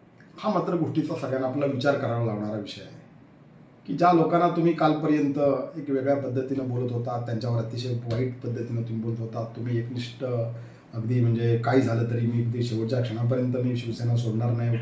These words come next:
उद्धव बाळासाहेब, उद्धव साहेबांना सोडणार नाही, असं असताना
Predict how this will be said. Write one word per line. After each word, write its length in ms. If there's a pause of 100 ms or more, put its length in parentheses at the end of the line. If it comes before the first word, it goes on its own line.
(140)
उद्धव 180
बाळासाहेब, 420 (260)
उद्धव 200
साहेबांना 300
सोडणार 400
नाही, 180 (460)
असं 200
असताना 400